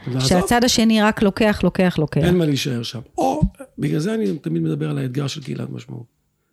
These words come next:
Speaker 1: ידידי,
Speaker 2: Mm.
Speaker 1: אגב, בזוגיות זה בעיה, כי לא ברור מי המנהיג. אה, וזה אחד הסיפורים,
Speaker 2: טוב,
Speaker 1: כן?
Speaker 2: זה נראה לי שיחה בפני עצמה.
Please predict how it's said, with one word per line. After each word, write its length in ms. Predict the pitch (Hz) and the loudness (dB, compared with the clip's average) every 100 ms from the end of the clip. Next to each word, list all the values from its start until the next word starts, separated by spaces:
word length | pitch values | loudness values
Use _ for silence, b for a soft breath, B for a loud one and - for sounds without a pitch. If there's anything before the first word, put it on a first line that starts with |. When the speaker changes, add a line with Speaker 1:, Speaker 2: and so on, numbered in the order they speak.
| - | -2
Speaker 1:
ידידי, 420 | 147 151 151 143 - _ b b b 156 | 2 2 2 -2 -6 _ b b b -10
Speaker 2:
Mm. 20 | |
Speaker 1:
אגב, 260 | 156 160 | -6 -4
בזוגיות 380 | 143 131 131 175 | -2 -2 -2 -2
זה 80 | 156 | -2
בעיה, 220 | 131 190 | -2 -2
כי 100 | - | -2
לא 80 | 147 | -2
ברור 200 | 147 151 | 0 0
מי 100 | 147 | 0
המנהיג. 420 | 139 139 180 120 - _ B B B - | 2 2 2 -2 -10 _ B B B -6
אה, 60 | 139 135 135 - | -2 -2 -2 -4
וזה 300 | 131 131 139 | -4 -4 -4
אחד 200 | 123 135 | -6 -6
הסיפורים, 460 | 131 139 160 233 190 | -6 -6 -2 0 4
Speaker 2:
טוב, 240 | 180 170 | 4 2
Speaker 1:
כן? 120 | 160 | 2
Speaker 2:
זה 220 | 170 175 175 | 2 2 2
נראה 240 | 170 175 | 2 2
לי 100 | 185 | 0
שיחה 360 | - 202 208 190 | 0 2 2 2
בפני 220 | 196 180 | 2 0
עצמה. 320 | 175 - | 0 0